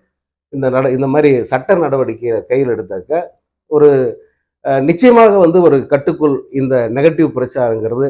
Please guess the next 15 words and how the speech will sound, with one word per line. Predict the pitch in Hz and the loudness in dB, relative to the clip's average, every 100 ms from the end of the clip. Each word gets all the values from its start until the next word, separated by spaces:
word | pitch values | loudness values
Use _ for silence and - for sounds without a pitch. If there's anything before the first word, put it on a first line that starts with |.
| - | -6
அடங்கும் | 107 127 123 95 _ _ _ _ _ _ _ _ 113 | -6 -4 -4 -6 _ _ _ _ _ _ _ _ -8
அப்படிங்கிறது | 107 123 123 131 | -4 -2 -2 0
தான் | 127 | -2
வந்து | 117 113 98 - | 0 -2 -2 -6
என்னுடைய | 113 120 110 107 - | -6 -4 -4 -6 -6
பார்வை. | 113 113 107 160 - _ _ _ _ _ _ _ _ _ _ _ _ _ _ _ _ _ - | -4 -4 -4 -6 -8 _ _ _ _ _ _ _ _ _ _ _ _ _ _ _ _ _ 2
நான், | 175 202 180 160 156 151 | 6 6 6 4 4 2
நான் | 151 220 254 | 6 6 8
வந்து | 240 240 | 6 6
விமர்சனம், | 226 196 208 202 175 135 | 4 6 4 4 2 4
என்-, | 151 170 - | 2 2 2
என்னுடைய | 160 196 190 165 | 2 4 4 2
விமர்சனங்கள் | 170 175 175 151 135 | 2 -2 0 0 0
நீங்க | 123 117 | -2 -2
பார்த்திருப்பீங்க. | 127 127 110 101 98 | -2 -2 -14 -16 -12